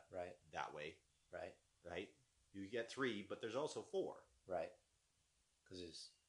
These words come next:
Speaker 1: 'cause it is a Sudarshan.
Speaker 2: 'Cause there's a Sudarshan.
Speaker 1: Yeah.
Speaker 2: Right?
Speaker 1: Yeah.
Speaker 2: So, when the, when there's places, so I would postulate the idea the Atharva was a later thing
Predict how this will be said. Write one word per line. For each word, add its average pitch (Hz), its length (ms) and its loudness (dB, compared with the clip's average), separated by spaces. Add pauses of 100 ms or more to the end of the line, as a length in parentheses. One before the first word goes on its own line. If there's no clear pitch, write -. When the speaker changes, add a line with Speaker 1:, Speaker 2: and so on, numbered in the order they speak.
(1700)
Speaker 1:
'cause 87 180 -8
it 87 100 -8
is 85 160 -4
a 85 40 -10
Sudarshan. 85 640 4 (280)
Speaker 2:
'Cause 95 120 -8
there's 92 180 0
a 95 40 -2
Sudarshan. 104 520 0 (320)
Speaker 1:
Yeah. 85 140 0 (360)
Speaker 2:
Right? 104 240 -2 (340)
Speaker 1:
Yeah. 87 140 -6 (1000)
Speaker 2:
So, 117 440 12 (360)
when 214 480 12
the, 151 220 10 (220)
when 208 300 8
there's 156 300 12
places, 123 500 4
so 107 280 6
I 175 160 12
would 202 120 8
postulate 104 640 4 (200)
the 127 120 6
idea 117 280 6
the 117 120 4
Atharva 117 400 4
was 104 140 6
a 107 40 4
later 113 280 4
thing 95 340 -6